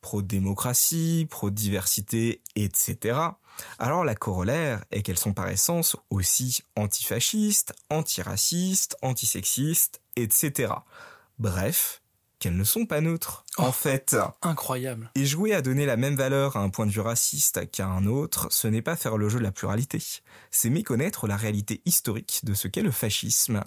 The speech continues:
Speaker 1: et de la manière dont il s'infiltre dans nos sociétés. Petite dédicace à Monsieur Poppers et à son paradoxe de la tolérance au passage. Karl, t'es le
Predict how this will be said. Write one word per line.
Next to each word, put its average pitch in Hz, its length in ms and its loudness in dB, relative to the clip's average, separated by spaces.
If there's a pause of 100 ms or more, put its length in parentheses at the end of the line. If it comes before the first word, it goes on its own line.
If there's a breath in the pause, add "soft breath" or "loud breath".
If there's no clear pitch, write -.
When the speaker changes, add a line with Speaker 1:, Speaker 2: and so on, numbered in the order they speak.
Speaker 1:
et - 80 -4
de 101 100 0
la 95 140 0
manière 131 240 2
dont 143 100 0
il 101 160 -2
s'infiltre 101 520 0
dans 107 120 0
nos 165 120 2
sociétés. 185 580 0 (480 loud breath)
Petite 185 300 0
dédicace 110 480 0
à 120 40 2
Monsieur 107 280 2
Poppers - 560 -4 (240 loud breath)
et 107 100 0
à 104 60 2
son 107 160 2
paradoxe 117 400 0
de 104 60 0
la 98 120 0
tolérance 123 480 0
au 92 40 -6
passage. 101 760 -4
Karl, 120 380 -2 (140)
t'es 101 120 -2
le 120 160 2